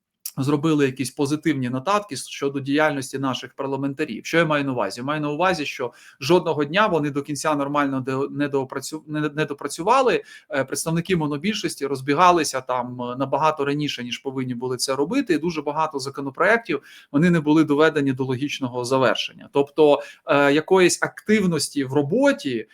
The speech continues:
якоїсь ефективності, інтенсивності громадяни не помічають. Очевидно, що це дратує під час війни, очевидно, що це змушує задумуватися над тим, що було б непогано, е, власне, цю Верховну Раду поміняти. Це ж саме стосується і,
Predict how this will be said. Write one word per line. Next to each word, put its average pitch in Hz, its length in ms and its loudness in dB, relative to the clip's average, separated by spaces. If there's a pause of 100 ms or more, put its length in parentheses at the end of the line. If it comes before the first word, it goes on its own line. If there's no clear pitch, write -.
(160)
якоїсь 160 480 4
ефективності, 180 800 -2
інтенсивності 151 800 -2
громадяни 156 560 -2
не 160 180 -2
помічають. 151 680 -6
Очевидно, 185 460 -2
що 147 140 -10
це 156 180 2
дратує 175 640 2 (240)
під 165 140 -2
час 185 320 4
війни, 160 340 0
очевидно, 175 600 -2
що - 160 -8
це 180 360 2 (280)
змушує 180 420 2
задумуватися 147 760 0
над 147 160 -4
тим, 226 180 2
що 160 140 -4
було 147 240 -2
б 147 60 -10
непогано, 147 640 0 (260)
е, 139 180 0
власне, 151 380 0
цю 160 220 -4
Верховну 147 500 -2
Раду 139 540 0
поміняти. 139 540 -2
Це 285 160 0
ж - 80 0
саме 240 260 6
стосується 208 760 -2
і, 170 280 -2